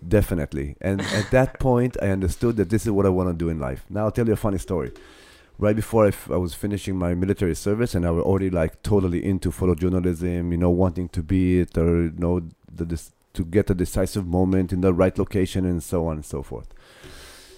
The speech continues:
Speaker 1: So I had this, uh, father and son conversation with my dad, which is a businessman.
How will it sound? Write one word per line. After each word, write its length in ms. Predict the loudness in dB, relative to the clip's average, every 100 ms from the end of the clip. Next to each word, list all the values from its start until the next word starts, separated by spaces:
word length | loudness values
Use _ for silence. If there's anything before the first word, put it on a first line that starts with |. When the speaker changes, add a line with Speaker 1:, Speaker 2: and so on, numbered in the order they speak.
| -20 -4
Speaker 1:
So 200 | 2 4
I 20 |
had 160 | 4
this, 240 | 0 -2 0
uh, 560 | 2 2 2 2 0 -4
father 400 | -2 0 2 0
and 140 | -4
son 240 | -4 -4
conversation 580 | -4 -6 -4 -2 -2 2
with 160 | 0 2
my 120 | 0
dad, 280 | 0 -2 -2
which 160 | -4
is 120 | -2 0
a 60 |
businessman. 920 | 0 -2 -2 -4 -4 -2 -2 -6 -10